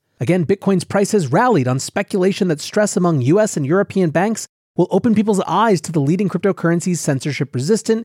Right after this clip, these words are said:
intermediary-free qualities." But if this is Bitcoin's Cyprus moment, the context is very different from twenty thirteen. With crypto now embedded in public consciousness, negatively mostly,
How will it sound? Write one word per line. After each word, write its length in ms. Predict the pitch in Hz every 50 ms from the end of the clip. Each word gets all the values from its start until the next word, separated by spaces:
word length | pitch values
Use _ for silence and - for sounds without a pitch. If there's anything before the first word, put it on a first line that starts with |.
| - _
intermediary-free 1040 | - 170 156 - 175 156 170 196 240 233 214 180 165 156 165 170 - - - 113 107
qualities." 720 | - - - 185 196 185 143 - 90 98 98 - - - - _ _ _ _ _ _ _ _ _ -
But 80 | 190
if 100 | 226 -
this 220 | - 330 294 - 359
is 140 | 320 -
Bitcoin's 500 | - - 208 - - - 185 185 175 147
Cyprus 560 | - - - 196 220 220 - 196 165 - - -
moment, 380 | 135 156 202 202 156 127 120
the 80 | - 151
context 640 | - - - - 254 311 302 - 269 247 - - -
is 140 | 170 127 -
very 260 | - 170 190 247 226
different 460 | 156 - - 233 - - 175 151 147
from 160 | - 196 190
twenty 260 | - - - 117 113 110
thirteen. 600 | - 110 107 110 - - - 233 165 101 90 - _ _ _ _ _
With 100 | - -
crypto 240 | - 247 - 262 247
now 220 | 214 196 196 190
embedded 340 | 175 143 156 165 185 180 160
in 120 | 160 131
public 320 | - 143 139 139 143 - -
consciousness, 680 | - 214 226 202 220 190 - 220 226 208 - - -
negatively 580 | 143 131 143 - 233 226 165 143 120 117 117 107
mostly, 520 | 101 101 107 104 - - 135 170 214 233